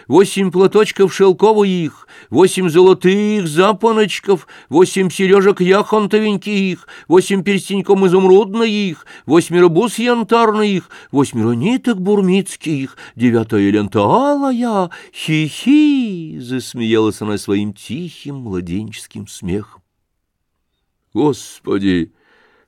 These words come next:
что такое будет?» шептали испуганные старики.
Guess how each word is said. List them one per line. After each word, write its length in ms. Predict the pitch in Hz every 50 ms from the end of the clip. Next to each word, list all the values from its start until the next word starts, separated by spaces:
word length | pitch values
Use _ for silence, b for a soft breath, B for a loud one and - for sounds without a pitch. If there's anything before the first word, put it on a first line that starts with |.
| - -
что 360 | - - - 151 147 139 123
такое 680 | - 139 113 123 104 - 120 131 131 120 117 120 120
будет?» 640 | 110 104 135 165 165 151 139 117 117 110 101 92 -
шептали 720 | - - - 113 110 - _ - - 113 113 98 90 95 95
испуганные 680 | 95 - - _ - 123 113 92 101 98 98 95 95
старики. 880 | 92 - - - 120 113 - - _ _ - 131 135 135 135 131 - _